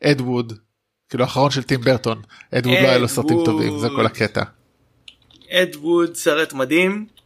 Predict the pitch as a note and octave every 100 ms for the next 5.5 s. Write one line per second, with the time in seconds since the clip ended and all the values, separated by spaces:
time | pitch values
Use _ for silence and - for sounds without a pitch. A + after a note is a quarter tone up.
0 | _ _ _ _ _ - C#3 C3+ C3 B2
1 | A#2+ A#2 - C#3 C#3 C3 B2 A#2+ B2+ A#2
2 | A2+ A#2 - - _ _ _ _ - -
3 | C#3+ C#3 C#3 D3+ D#3 C#3 C3 E3 E3 E3
4 | D#3 - C#3 - - E3+ E3 D3 C#3+ C#3
5 | C#3 C3 C3 C3+ C3